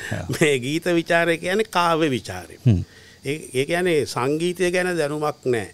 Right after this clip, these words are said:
Speaker 2: හ්ම්.
Speaker 1: අ, සාහිත්‍ය ගැන දැනුමක් තියෙනවා, පද්‍ය රචනය හරි මොනවා හරි.
Speaker 2: හ්ම්.
Speaker 1: ඒක අල්ලගෙන සින්දුව දිහා බලනවා.
Speaker 2: හ්ම්.
Speaker 1: ලංකාවේ ගීත විචාරය ගැන ඇත්තටම මැදිහත් වීමක් කරේ මහාචාර්ය සුචරිත ගම්ලත්.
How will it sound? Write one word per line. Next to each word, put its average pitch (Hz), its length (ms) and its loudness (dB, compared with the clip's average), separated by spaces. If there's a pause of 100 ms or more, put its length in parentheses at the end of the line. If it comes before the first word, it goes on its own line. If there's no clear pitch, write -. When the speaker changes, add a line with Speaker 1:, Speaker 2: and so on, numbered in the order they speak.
Speaker 2:
හ්ම්. 104 200 2 (1300)
Speaker 1:
අ, 113 220 -2
සාහිත්‍ය 156 580 2
ගැන 151 160 6
දැනුමක් 143 480 4
තියෙනවා, 151 440 0
පද්‍ය 123 180 0
රචනය 127 360 2
හරි 135 180 0
මොනවා 123 380 0
හරි. 90 260 -10
Speaker 2:
හ්ම්. 98 200 4 (800)
Speaker 1:
ඒක 151 240 4
අල්ලගෙන 180 560 4
සින්දුව 185 440 4
දිහා 165 300 0
බලනවා. 98 480 -6 (120)
Speaker 2:
හ්ම්. 101 200 4 (580)
Speaker 1:
ලංකාවේ 165 540 2
ගීත 147 300 -6
විචාරය 180 540 0
ගැන 180 160 -4
ඇත්තටම 170 540 -4
මැදිහත් 151 480 -2
වීමක් 151 360 -2
කරේ 160 260 -6
මහාචාර්ය 147 560 -2
සුචරිත 123 400 -8
ගම්ලත්. 90 360 -12